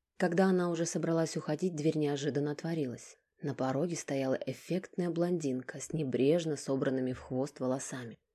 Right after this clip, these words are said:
На ней была короткая джинсовая юбка и тонкая кофта из акриловой шерсти,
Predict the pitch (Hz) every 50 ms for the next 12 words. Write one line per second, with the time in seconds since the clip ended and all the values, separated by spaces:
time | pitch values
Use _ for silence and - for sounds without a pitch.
0 | _ _ - - 180 190 190 180 170 165 165 165 160 - 165 165 175 175 - -
1 | 170 170 156 160 165 160 - - 165 156 160 160 151 147 180 190 190 - - 151
2 | 147 143 147 170 170 170 165 - 170 170 - - - 135 123 - - 139 127 120
3 | 131 - - 143 123 127 127 143 139 - - - 131 - - - - _ - -
4 | -